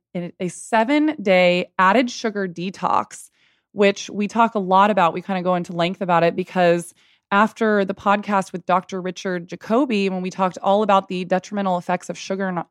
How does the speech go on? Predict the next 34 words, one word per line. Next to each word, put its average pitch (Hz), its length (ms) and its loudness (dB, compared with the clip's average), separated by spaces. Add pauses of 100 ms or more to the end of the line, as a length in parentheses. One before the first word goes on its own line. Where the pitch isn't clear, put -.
(120)
on 175 140 -2
our 170 100 -2
body, 175 580 0 (440)
I 208 60 0
wanted 220 440 2
to 226 200 -8
really 214 420 0
provide 214 420 0
you 240 80 -2
guys 233 220 4
with 214 100 -4
a 220 60 0
resource 202 720 0
and 196 480 -2 (360)
kinda 294 220 4
guidelines 240 600 2
into 220 720 -2
how, 220 380 4 (100)
uh, 202 220 2
to 220 100 -6
slowly 226 400 0
start 196 420 0 (300)
taking 240 340 -2
sugar 247 300 -4
out 233 160 2
of 165 80 -6
your 160 140 -8
diet. 147 340 -2
And 196 100 -4
this 214 140 -6
is 220 100 -6
a 214 60 -4
great 214 580 -2
way 170 480 2